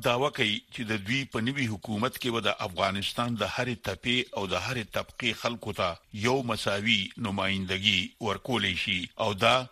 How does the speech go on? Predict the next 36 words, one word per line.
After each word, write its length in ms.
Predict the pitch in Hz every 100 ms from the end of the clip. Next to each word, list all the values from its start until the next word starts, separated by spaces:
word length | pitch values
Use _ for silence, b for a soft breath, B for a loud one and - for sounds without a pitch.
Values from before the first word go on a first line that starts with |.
| -
چې 80 | -
دا 180 | 90 123
نوی 280 | 127 135 127
حکومت 480 | 104 95 101 107 117
به 120 | 110
د 180 | 98 92
ټولو 260 | 127 127 113
نه 140 | 98
وړاندې 360 | 95 113 113 104
په 140 | 101 90
ملک 220 | 113 113
کې 500 | - 98 82 - 117
اصلاحات 640 | - 104 98 104 110 - -
کوي. 180 | 98 92 - _
خو 160 | - 123
سی 180 | - 139
ان 160 | 127 143
ان 120 | 175
لیکي 360 | 151 127 - 135 107
چې 200 | - -
د 140 | 113 117
طالبانو 600 | 117 110 110 123 139 139
د 140 | 127 117
قیادت 480 | - 98 101 104 123
د 80 | -
کړه 240 | 110 - 131
وړه 220 | 123 120
نه 80 | 131
خو 160 | 107 104
معلومیږي 680 | 98 95 92 113 127 101 95 - -
چې 100 | 113
د 200 | 107 104
دوی 160 | 139
په 120 | 147 131
دې 140 | 110 110
نوي 260 | 135 156